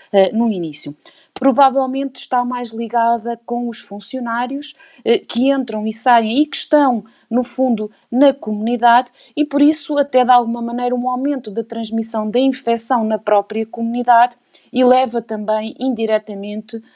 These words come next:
a uma probabilidade de transposição desta com-, desta infecção comunitária para os lares, não é? E, portanto, há aqui também este grande desafio de como é que se vai resolver esta questão. Para terminar, só um apontamento relativamente ao ano escolar,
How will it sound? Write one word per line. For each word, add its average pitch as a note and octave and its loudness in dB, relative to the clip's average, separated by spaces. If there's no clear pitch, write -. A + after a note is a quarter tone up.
a G#3+ 2
uma A3+ 0
probabilidade G#3 0
de F3+ -12
transposição G#3+ -4
desta A#3+ 2
com-, G3+ -6
desta A3 0
infecção A3 -2
comunitária A#3 2
para A#3 6
os G3+ -6
lares, E3 -6
não G3 -6
é? G#3+ -2
E, B3+ -4
portanto, D4 0
há C4 4
aqui C4 -2
também A#3+ 0
este A#3+ -6
grande A#3+ 0
desafio A3 -2
de A#3+ -10
como B3 4
é B3+ 0
que B3 -10
se - -8
vai A3+ 4
resolver A3 2
esta A3 -4
questão. C#3 -6
Para F4+ 4
terminar, E4 4
só D4+ 0
um D4 4
apontamento B3 -2
relativamente A3 0
ao G3+ 4
ano G3 0
escolar, G3 0